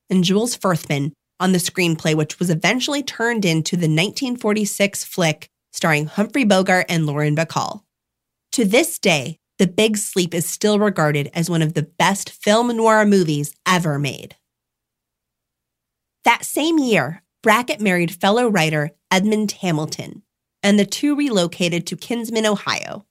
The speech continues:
There, Brackett took a break from screenwriting to once again focus on science fiction. Or, as her friend Michael Moorcock described it, science fantasy, a light-hearted amalgam that was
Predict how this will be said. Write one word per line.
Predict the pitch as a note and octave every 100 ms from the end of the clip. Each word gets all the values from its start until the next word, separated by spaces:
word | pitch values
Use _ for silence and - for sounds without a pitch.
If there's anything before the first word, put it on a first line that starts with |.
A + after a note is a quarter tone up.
| _ _ _ _ _ _ _ -
There, | C4 A3 D3+ F#3+ _ _ _
Brackett | - G3+ G#3 -
took | D4
a | C#4+
break | G#3+ G3
from | - G3+
screenwriting | G3 - G3+ F#3+ D3+ D3 D#3+
to | - G#3+
once | F#3+ G#3 G#3
again | C4+ B3+
focus | B3 F3 D#3+ E3+ -
on | F3
science | E3 E3+ E3+ D#3+
fiction. | - D#3 - - - G#3 _ _ _ _ _ _ -
Or, | G#3+ F3 G3
as | F#3 F3+
her | F#3 E3+
friend | - D#3+ D#3
Michael | E3+ D3+ D#3
Moorcock | D3+ A3 A#3 G#3 E3+ -
described | E3 - D#3 E3
it, | D3+ D3 _
science | - - E3+ F3 G3 -
fantasy, | D#3+ D#3 F#3 - - G#3+ _ _ _
a | F#3
light-hearted | F3+ F3+ F#3+ - - G#3 G3+
amalgam | G3 F3+ D#3+ D#3 D#3 D3+
that | D#3
was | D#3+